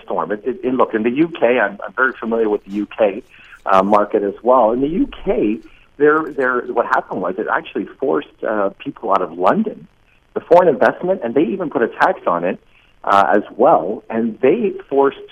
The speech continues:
um, the, the, the, the, the prices went up all the way down the continuum, okay, because people wanna recover that tax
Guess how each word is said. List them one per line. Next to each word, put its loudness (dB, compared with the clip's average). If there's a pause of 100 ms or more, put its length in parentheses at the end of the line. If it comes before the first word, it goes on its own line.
(120)
um, 0
the, -2
the, -6
the, 0
the, -4 (100)
the -8 (200)
prices -2
went 4
up 4
all 6
the -4
way 0
down -2
the -6
continuum, -4 (720)
okay, 0
because -6
people 2
wanna 4
recover 2
that 0
tax 4